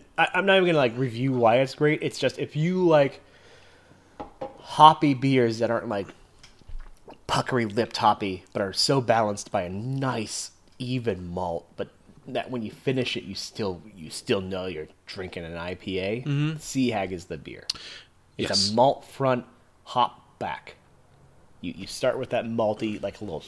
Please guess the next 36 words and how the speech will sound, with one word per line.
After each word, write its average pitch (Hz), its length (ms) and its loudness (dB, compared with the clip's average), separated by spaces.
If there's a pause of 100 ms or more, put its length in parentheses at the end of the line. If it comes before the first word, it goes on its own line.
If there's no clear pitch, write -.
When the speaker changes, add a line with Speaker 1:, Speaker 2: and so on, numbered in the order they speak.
Speaker 1:
malty 90 320 -10
sweetness. 135 580 -6 (380)
You 87 220 -6
end 95 180 -2
with 87 140 -10
that 76 160 -8
hoppiness 147 420 -10
Speaker 2:
Mm. 123 240 -4 (340)
Speaker 1:
of 98 120 -4
an 90 80 -6
I 80 160 -10
P - 220 -12
A. - 60 -4
Speaker 2:
I 147 100 6
went 143 260 2
to 143 140 2
a 135 40 2
restaurant 127 640 0
last 117 300 -2
Saturday 104 440 0
in 101 80 -6
Hartford, 98 640 -8
and 101 240 -10
they 107 100 -4
gave 104 300 -4
me 98 360 -8
a 107 100 -10
beer 95 460 -6
that 95 220 -8
was 101 120 -8
not 101 160 -8
the - 80 -4
beer 101 200 -6
I 98 60 -4
asked 92 240 -4
for, 92 300 -10